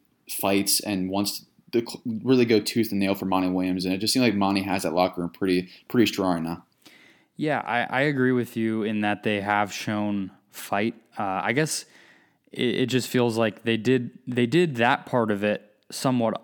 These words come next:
Speaker 2: frequently last year. I mean, I even remember games against Sacramento a couple times where, uh, we saw guys like De'Anthony Melton and others who have the same kind of energy as the key contributors tonight lead some comebacks. I think if,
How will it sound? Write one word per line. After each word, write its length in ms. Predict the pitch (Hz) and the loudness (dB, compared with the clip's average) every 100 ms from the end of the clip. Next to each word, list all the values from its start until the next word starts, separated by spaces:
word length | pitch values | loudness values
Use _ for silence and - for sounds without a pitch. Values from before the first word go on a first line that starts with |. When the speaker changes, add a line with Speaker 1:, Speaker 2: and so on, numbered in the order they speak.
| _ - | _ -10
Speaker 2:
frequently 520 | - 131 123 104 101 | 0 0 0 -2 -2
last 360 | 101 117 131 | 0 0 -2
year. 120 | - 98 | -4 -2
I 20 | |
mean, 120 | 101 | -2
I 60 | 110 | -4
even 140 | 110 | -2
remember 300 | 107 107 104 | -2 -2 -2
games 260 | 107 107 104 | -2 -2 -2
against 260 | 107 104 | -4 -4
Sacramento 600 | 113 104 110 101 117 104 | -4 -4 -4 -2 -2 -2
a 60 | 98 | -4
couple 260 | - - 95 | -8 -12 -6
times 400 | 107 98 98 101 | -4 -2 -2 -4
where, 300 | 101 95 - - - - - - | -4 -4 -8 -16 -20 -20 -16 -8
uh, 300 | 98 95 95 | -4 -2 -2
we 100 | 104 | -2
saw 280 | - 104 98 | -2 -2 0
guys 200 | 101 98 | 0 0
like 200 | 98 - | -2 -2
De'Anthony 340 | 104 92 - | -4 -4 -4
Melton 480 | 101 104 87 104 98 | -2 0 -2 -4 -4
and 160 | 95 | -4
others 460 | 95 101 101 101 95 | -4 -2 -2 -2 -6
who 160 | - 101 | -8 -6
have 300 | 98 95 95 | -2 -4 -4
the 100 | 95 | -6
same 280 | 110 101 | -4 -4
kind 220 | 101 101 98 | -6 -6 -6
of 100 | 92 | -6
energy 480 | 104 101 101 101 | -4 -4 -2 -2
as 380 | 98 95 95 - - - - _ | -2 -4 -6 -10 -14 -20 -20 _
the 320 | 107 101 98 - | -6 -4 -4 -4
key 180 | 120 | -4
contributors 760 | 113 107 - 104 104 104 98 - | -2 -4 -2 -2 0 -2 -4 -10
tonight 440 | - 107 113 110 - _ _ - | -6 -4 -2 -4 -8 _ _ -10
lead 380 | 123 120 120 110 | -2 0 0 -2
some 160 | 120 | -4
comebacks. 600 | 113 120 123 123 131 - | -2 0 0 0 -4 -8
I 100 | 123 | -6
think 240 | 117 139 135 | -2 -2 -2
if, 180 | 113 | -4